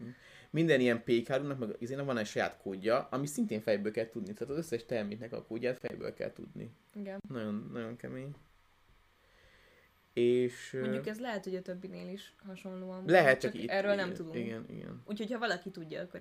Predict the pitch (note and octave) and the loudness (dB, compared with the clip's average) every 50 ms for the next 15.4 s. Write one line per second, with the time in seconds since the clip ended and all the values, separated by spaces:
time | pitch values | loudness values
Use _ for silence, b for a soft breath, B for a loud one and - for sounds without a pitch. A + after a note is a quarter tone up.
0 | F3 - - - - C2+ - F#2+ B2 C#3+ D#3 D#3 C#3+ C#3 - C#3+ C3+ C3 B2+ A#2+ | -14 -12 -14 -14 -14 -12 -8 -2 2 4 4 4 4 2 2 4 4 6 6 4
1 | B2 B B B B B B B B _ - - - - - - - - _ _ | 2 B B B B B B B B _ -10 -8 -8 -8 -8 -10 -14 -20 _ _
2 | - - - _ _ _ _ _ _ _ _ - - C3+ C3+ C3+ C3+ C3+ C3 C3 | -20 -20 -20 _ _ _ _ _ _ _ _ -12 -8 -4 -2 0 2 2 4 6
3 | C3 B2+ B2+ C3+ - - - G#2+ G2+ G2+ G2 G2 - - - G#2 G2+ G2 G2+ G#2 | 4 4 4 0 -10 -10 -8 -8 -6 -6 -8 -10 -12 -10 -6 -4 -2 0 0 0
4 | G#2 G#2 G#2+ A2 - - G2+ - - G#2+ G#2 - A2 A2 A2+ A#2 A#2 A#2+ B2+ - | 0 -2 -4 -8 -8 -10 -10 -8 -8 -10 -10 -8 -10 -10 -10 -12 -12 -12 -14 -18
5 | - - - A2 A2 G#2+ - - - - G#3+ G#3+ A3 F#3+ F#3 F#3 - - - G#3 | -16 -12 -12 -12 -10 -8 -10 -10 -10 -10 -12 -12 -12 -12 -12 -12 -12 -14 -14 -16
6 | G#3 G#3 G3+ G#3 A3 A3 - B2 C3 C#3 C#3 D3 D3 b b b b b b b | -14 -14 -14 -14 -16 -16 -16 -18 -18 -18 -18 -20 -20 b b b b b b b
7 | b b b b b _ _ _ _ _ _ _ _ _ _ _ - - A3+ G3 | b b b b b _ _ _ _ _ _ _ _ _ _ _ -10 -8 -6 -2
8 | G#3 G3 G3 G#3 A3 B B B B B - A#3 G#3+ A3+ - - - A3+ G#3+ G#3+ | -2 0 0 -2 -2 B B B B B -8 -6 -2 0 0 0 0 0 -2 -4
9 | G#3 - - G3+ G3+ G3+ G3+ - - F3 E3+ E3+ E3+ E3+ E3+ E3+ E3 - - - | 0 0 0 2 0 -2 -6 -6 -6 -6 -6 -6 -8 -8 -10 -12 -12 -10 -10 -10
10 | - G3+ - - C#3 C#3 D#3+ E3+ F3 E3+ D#3+ D3+ D3+ D#3 D3+ C#3 B2+ A2 - - | -10 -10 -10 -4 2 4 6 6 8 8 6 6 6 6 6 6 4 4 2 -2
11 | G#2 G2+ - - A2 A#2 - C3+ C3 C#3 C#3 - - C3+ C#3 C#3+ D3 D3+ D#3 D3 | -6 -6 -4 -6 -8 -6 -2 0 0 0 0 -2 2 4 6 6 6 4 2 4
12 | C#3 B2 B2+ C3 C3 C#3 C#3 B2+ B2+ B2 - - B2 A#2+ A#2+ A#2 B2+ B2 - - | 4 4 4 4 0 -2 0 0 -2 -2 0 -2 0 0 0 0 -2 -4 -6 -6
13 | - B2 B2 A#2+ B2 A#2+ - - G#2+ F#2+ F#2+ G2 F#2 - - - G2+ G2+ G2+ G2+ | -8 -4 0 0 0 0 0 -6 -6 -4 -4 -4 -4 -6 -8 -8 -6 -6 -4 -4
14 | G#2 G#2 G#2+ - - - - A2 A2 A2 A2 A2 A#2 A#2+ B2 A2 A#2 C3 C#3+ - | -4 -4 -4 -4 -6 -4 -4 -4 -4 -4 -6 -8 -10 -8 -8 -6 -6 -6 -8 -8
15 | - G#3 G#3 G#3 - - A3 A3 | -12 -12 -12 -12 -14 -14 -14 -14